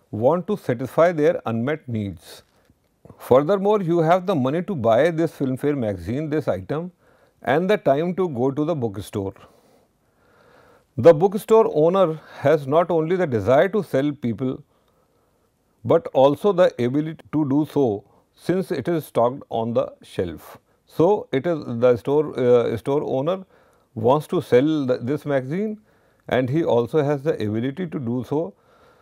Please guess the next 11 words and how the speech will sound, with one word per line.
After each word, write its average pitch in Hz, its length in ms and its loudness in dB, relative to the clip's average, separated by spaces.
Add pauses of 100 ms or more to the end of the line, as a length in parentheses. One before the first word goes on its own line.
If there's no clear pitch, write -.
(140)
because 135 420 2
it 117 220 -6
ha-, 113 160 -4
it 120 160 -6
is 143 140 -2
there 127 260 -4
on, 120 360 -6
on 127 300 -2
his, 123 300 -6
uh, 107 400 -2
book, 107 240 -4